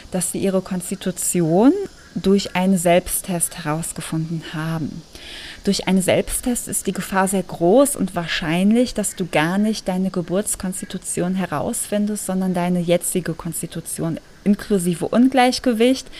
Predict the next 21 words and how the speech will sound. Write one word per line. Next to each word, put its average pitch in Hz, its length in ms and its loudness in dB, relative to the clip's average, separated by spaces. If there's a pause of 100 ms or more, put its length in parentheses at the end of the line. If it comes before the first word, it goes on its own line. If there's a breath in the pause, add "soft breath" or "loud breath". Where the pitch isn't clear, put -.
(440 loud breath)
oder 196 280 6
irgendwas 185 500 4
dazwischen. 170 840 0 (920 loud breath)
Und 202 240 4
bei 196 140 6
vielen 277 380 6
Tests 220 460 0
wird 190 260 -2 (100)
oft - 280 -4
der 202 100 0
Unterschied 196 460 -2 (260)
nicht 165 320 -2
genannt, 156 560 -2
ja, - 240 -4
sondern 196 280 4
du 185 80 0
sollst 175 280 -2
einfach - 280 -6
diese 156 220 -6
Fragen 269 500 4
beantworten 202 800 0